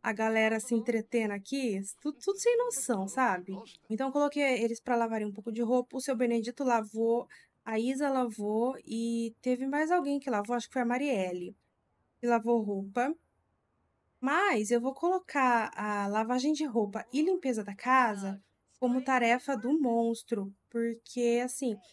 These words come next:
dá pra colocar fantasia também. Ó, a Isabela tá dormindo aqui na piscina. Dá pra for-, pôr fantasia, mas a fantasia não é um castigo pro Sim, porque não vai interferir, assim, na vida dele. Vai ser como se ele tivesse usando uma roupa normal, né?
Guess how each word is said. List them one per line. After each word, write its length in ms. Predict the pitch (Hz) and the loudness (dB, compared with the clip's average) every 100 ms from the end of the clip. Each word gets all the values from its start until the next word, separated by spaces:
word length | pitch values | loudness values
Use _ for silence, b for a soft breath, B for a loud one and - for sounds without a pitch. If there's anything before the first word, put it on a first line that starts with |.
| _ - | _ -2
dá 100 | 330 | 0
pra 120 | 427 | 2
colocar 360 | 403 392 381 330 | 2 0 0 -2
fantasia 800 | 311 277 277 269 233 226 240 | 0 0 2 2 0 2 0
também. 600 | 247 269 226 202 196 220 302 - 370 - - - - _ _ - | 0 -2 -2 0 0 0 -2 -10 -20 -20 -20 -20 -20 _ _ -8
Ó, 60 | 214 | -6
a 20 | |
Isabela 340 | 208 202 202 | -4 -2 -2
tá 100 | 202 | -2
dormindo 360 | 220 277 277 220 | -2 0 2 0
aqui 140 | 220 | -4
na 120 | 214 | -8
piscina. 500 | 202 - 208 226 302 - _ _ _ _ _ _ _ _ _ - _ _ | -8 -10 -6 -4 -4 -8 _ _ _ _ _ _ _ _ _ -20 _ _
Dá 100 | 277 | 0
pra 160 | 285 427 | 2 0
for-, 300 | 370 349 359 - | 2 0 -2 0
pôr 220 | 285 277 | 2 2
fantasia, 840 | 277 247 254 233 208 254 330 247 | 0 -2 0 -2 -2 0 2 2
mas 420 | 196 233 240 247 269 | 0 0 2 2 0
a 80 | |
fantasia 440 | 285 339 359 302 339 | 0 0 0 2 2
não 180 | 381 370 | 2 0
é 80 | |
um 120 | 359 403 | -2 0
castigo 520 | 339 - - 269 220 | -2 -2 -4 -4 -4
pro 180 | - 240 | -4 -4
Sim, 300 | - 247 220 | -2 -2 -2
porque 200 | - 247 | -2 -2
não 180 | 262 285 | 0 0
vai 220 | 277 302 | 2 2
interferir, 520 | 330 285 254 262 240 | 2 0 -2 -2 -2
assim, 200 | 240 254 | -4 -2
na 140 | 254 | 0
vida 240 | 254 254 320 | 0 0 -2
dele. 360 | 339 214 196 B B - | 0 0 -2 B B -2
Vai 120 | 233 | -2
ser 200 | 226 254 | 0 -2
como 200 | 262 254 | 2 2
se 100 | 254 | 2
ele 100 | 254 | -2
tivesse 420 | 247 240 240 - | -2 -4 -2 -2
usando 240 | 233 247 240 | -4 -2 -2
uma 140 | 247 | -2
roupa 300 | 226 240 240 | -2 -4 -2
normal, 440 | 226 311 294 180 | -2 -2 -2 -4
né? 200 | 190 185 | -6 -6